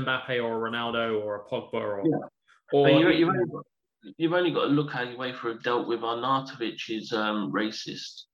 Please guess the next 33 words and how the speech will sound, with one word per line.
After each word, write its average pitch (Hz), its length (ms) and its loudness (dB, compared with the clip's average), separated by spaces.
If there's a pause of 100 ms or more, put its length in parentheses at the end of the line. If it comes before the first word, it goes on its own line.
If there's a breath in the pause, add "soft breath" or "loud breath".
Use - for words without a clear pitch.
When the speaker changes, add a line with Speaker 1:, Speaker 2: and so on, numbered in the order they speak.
(200)
Speaker 2:
outburst - 580 -2
that 135 100 -2
he 120 80 0
had 117 200 -4
when 110 100 -4
he 110 60 -6
scored 113 260 -2
his 113 100 -8
goal. 127 400 -2 (680 loud breath)
So 117 140 0
Speaker 1:
Yeah. - 60 0
Speaker 2:
apparently 127 340 0
he 113 80 -4
made 117 200 -4
a 113 100 -4
racist 110 400 -8
comment, 113 420 -6 (600)
um, 104 460 0
but 98 140 -6
they've 117 260 0 (120)
suspended 120 520 -4
him 113 120 -2
from 113 240 -6
one 117 240 -2
game 120 380 -2
for 117 160 -14
manhandling 117 840 -4
an 113 200 -8
opponent. 113 420 -6 (1400)
Not 131 260 0
the 107 60 -2
racist 120 500 -4
part. - 280 -8